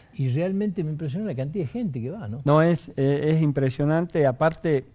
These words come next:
Speaker 2: eh, yo que he tenido la oportunidad en el, en el dos mil dieciocho de estar en lo que, eh, físicamente me ha permitido estar en los festivales y fiestas patronales, este, tanto en la fiesta patronal como en los festivales,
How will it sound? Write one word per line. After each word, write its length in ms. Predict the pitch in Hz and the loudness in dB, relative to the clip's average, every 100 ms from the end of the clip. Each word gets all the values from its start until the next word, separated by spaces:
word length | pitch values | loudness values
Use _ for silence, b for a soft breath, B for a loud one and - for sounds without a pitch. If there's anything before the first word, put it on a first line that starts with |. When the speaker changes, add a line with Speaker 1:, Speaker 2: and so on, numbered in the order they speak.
| _ - | _ -8
Speaker 2:
eh, 480 | 117 110 110 107 107 104 117 | -2 0 0 -2 -4 -8 -10
yo 240 | 110 123 127 | -4 -2 0
que 80 | |
he 40 | 117 | -2
tenido 280 | 113 123 123 | 0 0 2
la 80 | |
oportunidad 520 | 113 117 113 117 120 127 | 0 -2 -2 0 2 2
en 100 | 120 | 2
el, 160 | 120 | 0
en 120 | 110 107 | 0 -2
el 120 | 107 | -2
dos 120 | 113 | 0
mil 180 | 120 120 | 2 2
dieciocho 500 | 120 - 131 127 120 | 0 2 0 0 -2
de 60 | 101 | -4
estar 420 | - 117 123 120 b b b - - | 2 2 2 -2 b b b -18 -4
en 160 | 98 | -2
lo 160 | 98 98 | 0 -2
que, 440 | 104 95 95 120 208 _ | -4 -2 -4 -6 -10 _
eh, 540 | - 104 98 95 95 98 - | -10 -6 -4 -4 -6 -10 0
físicamente 720 | 139 123 113 113 127 120 117 | 2 2 2 2 2 2 0
me 80 | |
ha 60 | 107 | -2
permitido 640 | 110 113 117 120 135 127 | -2 -2 0 2 2 2
estar 300 | 110 - 120 | 0 0 0
en 100 | 117 | 0
los 100 | 107 | -2
festivales 640 | - 104 117 127 127 117 104 | -4 -4 0 4 4 4 -2
y 40 | |
fiestas 320 | 104 113 110 | -4 -6 -6
patronales, 680 | 113 113 120 131 131 135 143 - B B B B B - | -4 -4 0 0 2 2 0 -4 B B B B B -2
este, 1000 | 113 107 101 - 107 107 104 101 101 - _ _ - - _ | 0 2 0 0 0 2 2 0 -2 -8 _ _ -20 -20 _
tanto 280 | - 170 175 | 2 2 4
en 60 | 147 | 0
la 60 | |
fiesta 280 | - 139 131 | 0 0 0
patronal 480 | 123 120 123 131 120 | -2 -2 0 2 0
como 200 | 113 107 | -2 -2
en 80 | 104 | -2
los 120 | 101 | -2
festivales, 680 | 120 - 131 143 147 160 | -4 -2 2 4 4 0